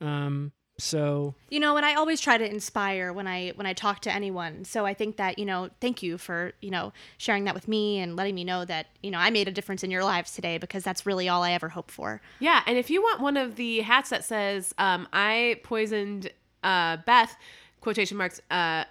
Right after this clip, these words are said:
Speaker 3: attributed to me, uh, please use the hashtag,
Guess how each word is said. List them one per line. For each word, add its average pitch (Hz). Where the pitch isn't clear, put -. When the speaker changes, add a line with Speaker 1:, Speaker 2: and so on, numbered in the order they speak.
Speaker 3:
attributed 180
to 185
me, 214
uh, 185
please 320
use 311
the 254
hashtag, 226